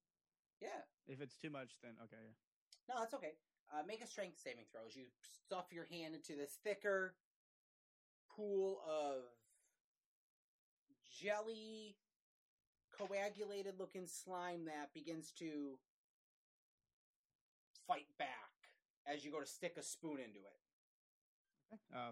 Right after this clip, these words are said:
Speaker 2: fourteen.
Speaker 1: All right. Just enough as you pull back, as you try to kind of flick it up, it gets, um, the slime almost comes out of the basin as you go to throw it, and it kind of goes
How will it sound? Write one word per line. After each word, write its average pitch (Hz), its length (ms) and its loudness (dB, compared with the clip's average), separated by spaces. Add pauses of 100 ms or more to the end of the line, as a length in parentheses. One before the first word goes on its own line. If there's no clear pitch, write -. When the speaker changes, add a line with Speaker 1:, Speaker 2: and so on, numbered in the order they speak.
Speaker 2:
fourteen. 160 380 -6 (2250)
Speaker 1:
All 226 80 8
right. 294 240 6 (300)
Just 214 260 2
enough 254 260 4
as 190 120 -2
you 202 80 0
pull 254 280 4
back, 208 460 2
as 185 80 -4
you 196 80 -6
try 202 220 2
to 202 100 -2
kind 196 160 -4
of 165 80 -4 (140)
flick 226 180 2
it 226 180 -2
up, - 200 -4
it 170 180 2 (800)
gets, 202 260 -2
um, 127 580 0 (880)
the 185 80 0
slime 233 400 4
almost 208 280 4
comes 208 240 0 (140)
out 196 200 6 (100)
of 196 120 2
the 185 200 6
basin 196 420 0
as 170 100 0
you 190 60 0
go 196 80 4
to 175 80 -2 (100)
throw 160 260 6
it, 247 160 6 (100)
and 170 100 0
it 175 80 -2
kind 180 140 2
of 165 80 -4
goes - 160 -12